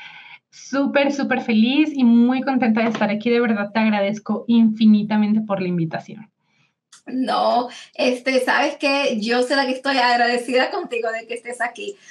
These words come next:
Speaker 2: porque, eh, te he visto en tus redes sociales, te sigo, me encanta cómo, eh, tú das las mentorías. Em, eres una persona que, eh, según tu Instagram, eh, has ayudado a más de mil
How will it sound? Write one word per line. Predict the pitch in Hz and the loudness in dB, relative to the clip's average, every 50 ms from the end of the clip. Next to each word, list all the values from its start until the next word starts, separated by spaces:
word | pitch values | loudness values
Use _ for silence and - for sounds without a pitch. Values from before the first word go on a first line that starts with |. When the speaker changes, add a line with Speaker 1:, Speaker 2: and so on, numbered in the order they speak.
| - _ _ | -20 _ _
Speaker 2:
porque, | - 262 262 254 254 254 - 262 254 254 254 254 247 247 247 247 233 - 254 | 0 2 2 2 2 2 0 0 2 2 4 4 4 4 4 2 2 0 0
eh, | 240 233 - | -2 -2 -2
te | 254 247 | 0 0
he | 247 247 | 0 2
visto | 262 269 262 - - - 220 220 220 | 0 -2 -2 -4 -6 -6 -4 -4 -4
en | 233 226 | -4 -4
tus | 233 226 | -6 -6
redes | 254 233 233 233 262 247 247 - - | -4 -4 -4 -4 -4 -6 -6 -8 -14
sociales, | - - 262 247 247 - 220 196 196 214 214 220 220 - - | -12 -6 -6 -6 -4 -4 -4 -2 -2 -2 -2 -4 -8 -8 -8
te | - 247 247 | -6 -6 -6
sigo, | - - - 269 262 254 226 233 233 240 | -8 -8 -6 -4 -4 -2 -2 -2 -2 -2
me | 233 233 247 | 0 0 0
encanta | 240 233 233 220 - - 254 254 269 285 294 277 285 285 269 - | -2 -2 -2 -4 -6 -6 -4 -2 -2 -2 -2 -2 -4 -4 -4 -4
cómo, | 269 254 254 240 240 240 240 240 - - - _ - | -4 -4 -2 -2 -2 -4 -4 -6 -12 -20 -20 _ -6
eh, | 247 247 247 240 240 240 233 262 | -2 -2 0 0 -2 -4 -4 -2
tú | 254 233 | -2 0
das | 247 254 262 262 - - - | 0 0 -2 -2 -6 -8 -6
las | 269 254 247 240 - - - | -4 -4 -2 -4 -6 -8 -10
mentorías. | 240 220 233 233 220 220 208 214 220 226 220 214 202 208 214 220 220 - _ _ _ - - | -6 -4 -4 -4 -4 -4 -6 -6 -6 -4 -4 -4 -4 -4 -4 -6 -10 -14 _ _ _ -16 -10
Em, | - 240 226 226 226 226 226 220 220 220 220 - | -6 -2 -2 0 0 0 2 2 2 2 0 0
eres | 240 247 254 262 | 2 2 4 4
una | 277 277 269 262 | 4 2 2 0
persona | - 254 - 269 254 262 254 | -2 -2 -2 0 0 0 0
que, | - 220 220 - - _ _ - | 0 -2 -2 -2 -4 _ _ -4
eh, | 220 220 254 220 - | -4 -2 -2 -4 -6
según | - - 247 226 220 220 262 320 392 - - | -4 0 0 2 2 2 2 0 0 0 -2
tu | - 370 381 254 | -2 -2 0 2
Instagram, | 269 269 262 254 - - 247 220 226 226 226 233 269 359 - - - - - _ - | 4 4 2 2 0 0 -2 0 0 2 2 2 0 -2 -4 -8 -16 -20 -20 _ -6
eh, | 262 226 233 220 214 214 - - | -4 -2 0 0 0 0 0 0
has | 214 233 269 294 285 - 269 - | -2 0 -2 -2 -4 -8 -10 -4
ayudado | - 269 262 254 262 254 240 233 240 240 - - | -2 0 2 2 4 2 2 2 2 0 0 0
a | 233 226 | -2 -2
más | 226 233 233 240 262 285 285 277 262 233 | 0 0 0 0 0 0 -2 -4 -6 -6
de | 220 254 240 233 | -2 0 0 0
mil | 233 233 233 247 254 269 294 302 320 311 - - | 0 0 0 2 2 2 0 0 -2 -4 -6 -8